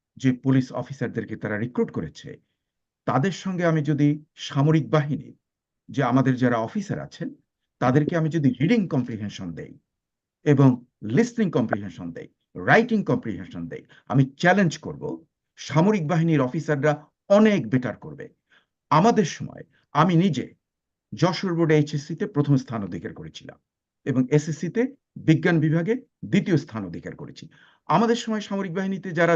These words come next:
যেত, তারাও মোটামুটি ভালো, কিন্তু বর্তমানে যারা যাচ্ছে, তারা কিন্তু প্লেস হোল্ডার্স and ডাবল প্লেস হোল্ডার্স, like রেজাউল করিম যেটা বললেন।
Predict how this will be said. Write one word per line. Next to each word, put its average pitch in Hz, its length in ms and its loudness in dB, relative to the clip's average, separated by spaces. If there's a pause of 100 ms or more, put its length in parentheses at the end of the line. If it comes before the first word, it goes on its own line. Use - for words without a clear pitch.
যেত, 202 180 -4 (460)
তারাও 240 320 6
মোটামুটি 214 320 -2 (160)
ভালো, 131 220 -2 (640)
কিন্তু 175 200 0 (220)
বর্তমানে 269 500 4 (100)
যারা 175 220 4
যাচ্ছে, - 280 -12 (640)
তারা 220 260 4
কিন্তু 214 220 -4 (180)
প্লেস 240 180 6 (100)
হোল্ডার্স 160 360 2 (300)
and 143 80 4 (100)
ডাবল 175 220 4 (100)
প্লেস 113 240 -4
হোল্ডার্স, 85 320 -10 (440)
like 147 180 8 (280)
রেজাউল 165 380 6
করিম 147 240 2
যেটা 135 220 -2
বললেন। 110 240 -2